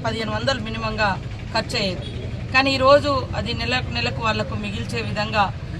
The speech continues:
పేదింటి బిడ్డలు కూడా సన్నన్నం తినాలి, కడుపు నిండా తినాలి, రుచికరంగా ఉండాలని సీఎం గారు తీసుకున్నటువంటి ఒక విప్లవాత్మకమైనటువంటి నిర్ణయమే ఈరోజు ప్రతి పేద కుటుంబం ఉ-, ఉండడానికి కూడా ఇల్లు లేదు. కాబట్టి ఈ కుటుంబంకి మేము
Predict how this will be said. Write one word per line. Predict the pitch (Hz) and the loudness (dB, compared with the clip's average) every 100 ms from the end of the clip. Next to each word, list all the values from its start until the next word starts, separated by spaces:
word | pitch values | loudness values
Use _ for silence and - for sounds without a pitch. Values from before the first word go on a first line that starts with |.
| - - | -6 4
పేదింటి | 262 285 302 294 254 | 8 8 8 2 0
బిడ్డలు | 262 262 254 233 | 0 0 0 0
కూడా | 233 240 233 | 2 2 2
సన్నన్నం | 220 233 240 233 226 | -2 0 0 -2 -2
తినాలి, | 208 214 208 208 214 | 0 4 4 2 0
కడుపు | 208 - 254 | 0 0 0
నిండా | 254 240 | 2 0
తినాలి, | 226 214 208 214 214 | 2 2 2 0 -2
రుచికరంగా | - 262 285 277 262 247 | -4 2 4 6 4 0
ఉండాలని | 233 220 214 214 220 196 - - - | 0 0 2 0 -2 -4 -6 -8 -6
సీఎం | - 247 247 | -2 0 2
గారు | 233 220 | 2 0
తీసుకున్నటువంటి | 247 - 233 214 214 208 | -2 -4 -4 -2 -2 -4
ఒక | 214 202 | -4 -4
విప్లవాత్మకమైనటువంటి | 214 247 254 262 269 269 247 233 220 220 - 120 - - - - - | -2 4 6 6 2 -2 -2 -2 -2 -4 -4 -4 -4 -6 -8 -8 -2
నిర్ణయమే | 220 247 302 302 294 262 - 226 | 2 6 8 8 8 4 0 -6
ఈరోజు | 233 262 262 254 | -2 0 0 -2
ప్రతి | 233 233 277 254 - | -4 -2 -4 -4 0
పేద | 254 294 294 285 | 8 10 10 4
కుటుంబం | 262 269 247 220 - | -2 -4 -2 -2 -4
ఉ-, | 226 - | -6 -6
ఉండడానికి | 247 262 277 262 | -4 0 0 0
కూడా | 254 240 | -4 -4
ఇల్లు | 226 233 | -4 -2
లేదు. | 233 220 - - - - - | -2 -4 -6 -8 -8 -10 2
కాబట్టి | - 269 269 269 233 | 4 4 2 -2 -2
ఈ | 254 - | -6 -6
కుటుంబంకి | - 285 285 269 269 - 254 233 | -4 2 4 2 0 -4 -4 -4
మేము | 233 | -6